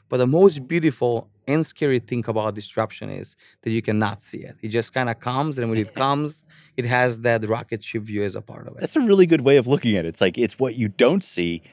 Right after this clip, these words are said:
Speaker 2: that is the profound impact.
Speaker 1: Exactly.
Speaker 2: Yeah.
Speaker 1: Exactly. It kinda happens, and when it happens, it happens quickly. I think a very recent case study was, you know, Uber with taxis. I mean, everybody knew about the rideshare, and then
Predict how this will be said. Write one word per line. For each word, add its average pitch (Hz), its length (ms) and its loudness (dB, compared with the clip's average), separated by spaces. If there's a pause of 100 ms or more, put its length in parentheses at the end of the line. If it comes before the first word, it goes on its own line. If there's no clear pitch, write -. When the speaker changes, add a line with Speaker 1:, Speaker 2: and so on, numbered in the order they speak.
Speaker 2:
that 104 100 4
is 98 140 0
the 101 100 -2
profound 95 580 0
impact. - 520 -6 (280)
Speaker 1:
Exactly. 113 560 -6
Speaker 2:
Yeah. 147 200 -6 (140)
Speaker 1:
Exactly. 117 520 -2
It 120 240 -6
kinda 143 320 -2
happens, 139 480 -4
and 139 140 -2
when 127 100 0
it 113 100 -4
happens, 123 500 -4 (300)
it 117 60 -8
happens 127 380 -4
quickly. 139 340 -2
I 107 40 -2
think 113 180 -6
a 110 40 -2
very 123 520 2
recent 120 420 -4
case 123 220 -6
study 117 320 -4
was, 113 400 -4 (260)
you 123 80 0
know, 117 160 4
Uber 131 340 6
with 127 220 0
taxis. 107 420 -6
I 107 40 -4
mean, 107 120 -4
everybody 120 380 0
knew 120 200 0
about 117 200 0
the 101 60 -6
rideshare, 113 440 -4
and 107 140 -6
then 113 220 -4